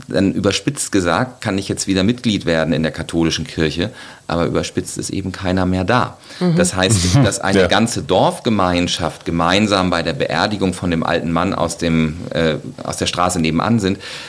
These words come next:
Speaker 1: ähm, und dadurch die Familie aufgefangen wird, es diese Rituale gibt oder solche Dinge wie ein, äh,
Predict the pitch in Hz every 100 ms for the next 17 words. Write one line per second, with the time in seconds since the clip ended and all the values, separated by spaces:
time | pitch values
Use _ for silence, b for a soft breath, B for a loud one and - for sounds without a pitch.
0 | B 87 87 - 92 87 87 92 92 78
1 | 87 113 98 90 - - 85 82 78 80
2 | 71 - - 71 73 - 98 101 87 87
3 | 85 - - 85 71 - - - 123 -
4 | - - 62 62